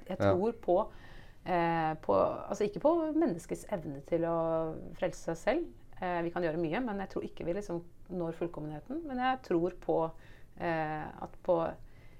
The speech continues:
Speaker 1: et eller annet ved tidens grense,
Speaker 2: Mm.
Speaker 1: eh, så, så vil Gud, eh, gjøre det der som vi ikke vet hva er, men som i Johans åpenbaring er nevnt som å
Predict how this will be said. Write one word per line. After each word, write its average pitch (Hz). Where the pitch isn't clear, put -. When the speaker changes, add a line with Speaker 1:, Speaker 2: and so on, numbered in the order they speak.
Speaker 1:
et -
eller 214
annet 175
ved 190
tidens 185
grense, 190
Speaker 2:
Mm. -
Speaker 1:
eh, 160
så, 175
så 165
vil 175
Gud, 160
eh, 160
gjøre 170
det 170
der 156
som -
vi 175
ikke -
vet 170
hva 160
er, 277
men 214
som 196
i 190
Johans 170
åpenbaring 165
er 170
nevnt 160
som 156
å 156